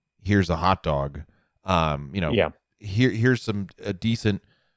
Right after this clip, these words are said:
Speaker 1: uh, food options, um, a-, and complimentary and convenient near the pool deck. And I think that's something that, that Carnival's always done well with. I think Icon is, I know that we <laughs> kinda talked about, we're not just gonna wish for things that are probably coming to Icon, but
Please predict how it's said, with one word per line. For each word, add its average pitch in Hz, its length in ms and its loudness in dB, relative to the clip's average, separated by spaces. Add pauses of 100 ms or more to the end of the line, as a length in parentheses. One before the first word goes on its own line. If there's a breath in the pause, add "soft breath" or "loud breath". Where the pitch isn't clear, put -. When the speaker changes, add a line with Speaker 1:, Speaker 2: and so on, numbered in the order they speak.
(160)
Speaker 1:
uh, 90 240 0
food 131 300 2
options, 85 840 0
um, 78 600 0 (540)
a-, - 220 -8
and 113 160 0
complimentary 101 760 2 (520)
and 131 240 2
convenient 107 400 4
near 95 140 2
the 85 80 -2
pool 98 240 -6
deck. 85 200 -2
And 87 80 -6
I 87 40 -4
think 113 160 -6
that's 127 140 -2
something 107 200 -2
that, 85 280 -2
that 90 160 -12
Carnival's 90 340 -2
always 92 220 2
done 90 240 -2
well 87 180 0
with. 90 220 0 (340 soft breath)
I 110 80 0
think 202 160 4
Icon 151 380 8
is, 107 100 2 (100)
I 117 100 2
know 135 100 6
that 127 80 6
we 117 80 4
<laughs> - 0 -
kinda 151 220 2
talked 123 220 4
about, 110 180 0
we're 147 60 0
not 123 180 2
just - 160 -12
gonna 101 160 0
wish 101 180 2
for - 80 -14
things 98 240 -2
that 90 160 2
are 90 100 -2
probably 98 300 2
coming 90 160 -4
to 78 80 -6
Icon, 95 320 0
but 90 160 -2